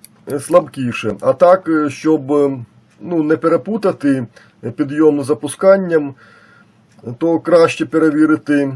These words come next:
на машині, ну, в якому положенні, як спрацьовує, а потім уже цю саме частинку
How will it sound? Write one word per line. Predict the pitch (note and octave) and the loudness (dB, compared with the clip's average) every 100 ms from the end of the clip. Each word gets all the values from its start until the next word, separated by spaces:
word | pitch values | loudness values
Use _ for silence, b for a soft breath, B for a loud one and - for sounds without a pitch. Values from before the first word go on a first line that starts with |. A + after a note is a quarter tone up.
| A#2+ | -4
на | D3 | 0
машині, | D3+ - D3+ C3+ C3 B2 A#2+ - _ _ _ _ _ _ _ _ _ | 0 0 -2 -4 -4 -6 -8 -12 _ _ _ _ _ _ _ _ _
ну, | B2+ E3+ | -8 -6
в | D3 | -2
якому | E3 F3 E3 | -2 -2 -2
положенні, | C#3+ E3 E3 D#3+ D#3 D3+ D3 C#3 C3+ B2+ - - | 0 0 2 0 -2 -2 -2 -2 -4 -8 -16 -12
як | C3+ D3 C#3+ | 0 2 2
спрацьовує, | - D#3 - G3 F3 D3 | -2 -6 -2 -4 0 0
а | C3+ | 2
потім | D#3 D#3+ D3+ C#3+ | 0 -4 -4 -6
уже | A#2+ C#3 C3+ B2 - - _ _ _ - A#2 | -2 0 0 -4 -12 -20 _ _ _ -18 -8
цю | - D3 C#3+ C3+ C3 A#2 B2 | -4 0 0 -2 -8 -12 -12
саме | - C#3+ C3 B2+ A2+ b b - A#2+ | 2 4 4 0 -4 b b -12 -10
частинку | A#2+ C#3 - G3 G#3+ G3+ D#3+ | -4 -4 -2 -4 -4 -2 -4